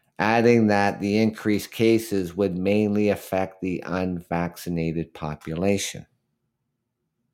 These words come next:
Last summer, we had the same type of lull. Ontario, Ontarians are taking a great advantage of the outdoors,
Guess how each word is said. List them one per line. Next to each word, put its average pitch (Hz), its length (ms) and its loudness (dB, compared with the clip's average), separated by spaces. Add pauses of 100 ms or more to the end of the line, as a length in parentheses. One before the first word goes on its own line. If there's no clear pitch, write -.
(3000)
Last 95 360 0
summer, 120 360 4
we 101 140 2
had 92 300 -2
the 90 60 -6
same 107 380 0
type 104 460 0 (500)
of 90 220 -2
lull. 95 720 0 (640)
Ontario, 95 800 -4 (300)
Ontarians 95 680 0
are 90 120 -2
taking 92 440 -2
a 80 80 -2
great 95 360 -2
advantage 92 540 -4
of 85 120 -2
the 87 140 -2
outdoors, 90 680 2